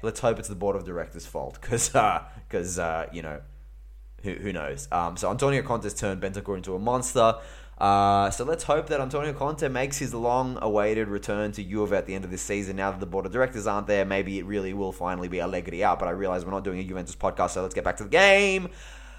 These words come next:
Nuno Mendes, uh, the left back for P S G, young, young man. He's nineteen or twenty years old. He, on that left, that left wing,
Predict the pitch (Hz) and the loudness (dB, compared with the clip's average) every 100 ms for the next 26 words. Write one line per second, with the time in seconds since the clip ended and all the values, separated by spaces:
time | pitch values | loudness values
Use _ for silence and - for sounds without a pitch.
0 | - 123 175 214 208 220 185 80 - - | -10 2 6 8 8 10 10 10 2 -6
1 | - - - 110 113 113 131 131 123 117 | -10 -16 0 4 4 4 2 4 6 6
2 | - 104 113 110 101 110 113 110 110 - | 6 -2 0 0 0 0 0 2 0 -2
3 | 104 110 110 101 98 95 98 95 92 101 | 0 0 2 -2 0 -2 -2 -2 -2 -2
4 | 98 98 95 92 95 87 87 90 95 92 | -2 -4 -8 -6 -6 -6 -6 -2 0 2
5 | 92 87 87 113 104 98 82 - 98 90 | 0 -2 -2 0 0 -2 -6 -4 -4 -2
6 | 85 92 95 87 - - - - 92 82 | -4 -4 -6 -6 -12 -16 -18 -14 -8 -6
7 | 90 90 - 90 87 85 | -6 -8 -8 -8 -6 -8